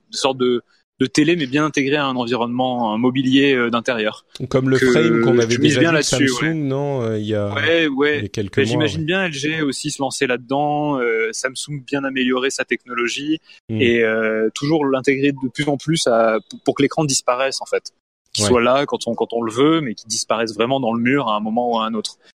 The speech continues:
Speaker 1: Ils en étaient assez capables l'année dernière, je pense qu'ils vont quand même foncer là-dessus. Et, euh, le C I S, c'est quand même un endroit où on voit beaucoup de télé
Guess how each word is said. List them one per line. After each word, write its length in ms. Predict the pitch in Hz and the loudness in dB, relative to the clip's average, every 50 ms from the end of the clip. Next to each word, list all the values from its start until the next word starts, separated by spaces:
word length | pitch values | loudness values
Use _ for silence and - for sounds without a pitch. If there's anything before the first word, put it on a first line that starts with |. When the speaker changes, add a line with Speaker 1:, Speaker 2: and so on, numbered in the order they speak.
| _ _ - | _ _ -4
Speaker 1:
Ils 120 | 120 120 131 | -2 0 2
en 180 | 135 139 135 143 | 2 2 2 2
étaient 180 | 147 147 - 160 | 2 2 2 2
assez 360 | 151 151 156 143 143 - 175 | 2 2 2 0 2 0 0
capables 480 | - 160 151 - 170 175 170 143 123 127 | 0 0 -2 0 0 0 0 0 -2 0
l'année 260 | 120 120 117 120 120 | 0 0 -2 -2 -2
dernière, 320 | 120 117 120 131 151 170 160 | -2 -2 -2 -2 -2 -2 -4
je 60 | - | -4
pense 160 | - 131 - - | -8 -10 -10 -10
qu'ils 140 | - 117 | -8 -6
vont 120 | 113 113 110 | -6 -4 -2
quand 100 | - 123 | -2 -2
même 100 | 131 139 | -4 -4
foncer 300 | - - 139 - - 143 | -8 -10 -8 -2 0 0
là-dessus. 400 | 131 120 117 - - 175 185 - _ _ - - - - - - - | 0 0 -2 -2 -2 -2 -2 -4 _ _ -14 -14 -14 -14 -8 -2 0
Et, 240 | 117 113 120 120 | 2 2 4 4
euh, 200 | 113 113 113 113 | 2 2 2 2
le 120 | 113 120 117 | 2 0 0
C 160 | - - 135 | -2 -2 -2
I 60 | 131 135 | 0 2
S, 160 | 160 170 - - | 0 0 -2 -4
c'est 60 | 127 | -6
quand 100 | - 127 | -4 -4
même 120 | 127 131 123 | -4 -2 -2
un 120 | 123 123 | -4 -2
endroit 240 | 120 123 123 160 170 | -2 0 0 0 0
où 100 | 147 127 | 0 0
on 60 | 113 | 0
voit 100 | 117 113 | 0 0
beaucoup 220 | 117 131 135 - 165 | -2 -2 -6 -6 -8
de 60 | 143 _ | -8 _
télé 760 | - 147 131 139 160 170 170 165 139 117 113 110 107 98 | -2 -2 0 2 2 0 2 0 0 0 -2 -4 -4 -6